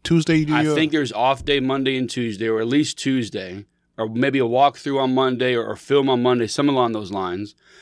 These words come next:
Speaker 2: And then you do, you implement your game plan Wednesday, Thursday, Friday, walkthrough Saturday, walkthrough Sunday. So they're trying to get implemented and get it,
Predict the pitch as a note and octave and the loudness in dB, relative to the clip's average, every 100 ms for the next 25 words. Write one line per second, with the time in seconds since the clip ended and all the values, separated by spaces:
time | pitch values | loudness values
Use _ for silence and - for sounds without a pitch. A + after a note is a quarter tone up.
0 | - _ - B2+ B2+ C3 C3+ B2+ B2 A2 | -20 _ -6 -4 -2 -2 0 0 -2 0
1 | B2+ B2 A#2+ A#2 A#2 C#3+ B2 C3 C3+ B2 | 0 0 0 -2 -4 -4 -2 -2 -2 -2
2 | B2+ B2+ A2 B2 A#2+ A2 B2 B2+ A2+ B2+ | -2 -2 0 0 2 2 0 0 0 -2
3 | A#2 B2 A#2 G#2 A2 - A2+ G#2+ G#2+ G#2 | 0 -2 -2 -2 -4 -2 -2 -2 -2 -2
4 | G#2+ A2 - G#2 - A2 G#2 G#2 G2+ G#2+ | -2 -2 -6 -8 -2 -2 -2 -4 -6 -8
5 | - B2+ G2 F2 - _ - - - - | -4 -2 -4 -8 -18 _ -20 -20 -20 -6
6 | - B2 C#3 C#3+ D3+ C3 A#2+ C#3 C3 D3 | -2 0 0 0 0 0 0 -2 0 -2
7 | C3+ C#3 C3+ C3+ B2+ A#2+ A2 B2+ C#3 | 0 0 0 0 0 0 0 -2 -4